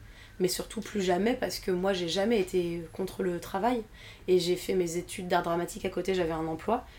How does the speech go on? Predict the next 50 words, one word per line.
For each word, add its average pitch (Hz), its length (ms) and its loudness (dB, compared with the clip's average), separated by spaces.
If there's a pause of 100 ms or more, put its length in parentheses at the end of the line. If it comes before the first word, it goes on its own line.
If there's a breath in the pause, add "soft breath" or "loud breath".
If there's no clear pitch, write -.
Si - 260 -4
demain 190 460 4
je 175 160 -2
dois 180 200 2
revenir 180 480 0
à 175 300 -2
avoir 175 260 -2
un 170 100 0
emploi 165 260 -4
pour 180 120 -14
bouffer, 170 420 -6 (540 soft breath)
bah, 220 80 2
je 175 120 -2
le 170 60 0
ferai. - 240 -8 (420 soft breath)
Aujourd'hui 208 300 4
j'ai 233 100 4
trouvé 202 280 0
une 185 120 6
économie 190 460 0
qui - 160 -2
me 170 80 2
permet 165 300 0
de 160 80 -4
vivre, 190 340 -2 (240 soft breath)
c'est-à-dire 185 460 -6
que - 160 -4
je 160 60 -4
vais 170 80 0
accepter - 480 0
des 185 120 2
placements 190 320 -2
de 185 40 0
produits 185 360 -2
de 175 100 0
marque 180 440 -2 (100)
tant 190 120 2
que 185 80 -6
ça 180 120 2
respecte 175 420 -4
ma 175 100 0
ligne 175 140 2
éditoriale 175 540 0
et 165 40 -2
ce - 80 -4
que 185 100 -2
j'ai 170 100 -2
envie 160 200 -6
de 160 100 -14
dire. 214 240 -2